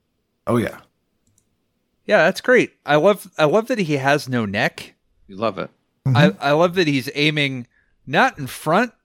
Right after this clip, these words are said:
Speaker 2: but off to the side so you can see the profile of the gun. I love the palm trees for no reason.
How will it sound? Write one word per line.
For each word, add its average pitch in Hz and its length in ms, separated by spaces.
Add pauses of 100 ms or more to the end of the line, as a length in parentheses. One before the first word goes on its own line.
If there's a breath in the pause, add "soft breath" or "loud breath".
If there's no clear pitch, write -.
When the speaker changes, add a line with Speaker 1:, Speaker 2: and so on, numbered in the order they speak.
(100)
Speaker 2:
but 135 260
off 151 300
to 180 140
the 120 120
side 139 400
so - 140
you 120 80
can 127 140
see 131 160
the 110 100
profile 123 640
of 92 120
the 101 100
gun. 123 420 (480 soft breath)
I 123 80
love 135 220
the 117 80
palm 131 400
trees 180 720 (1600)
for 180 220
no 180 220
reason. 185 600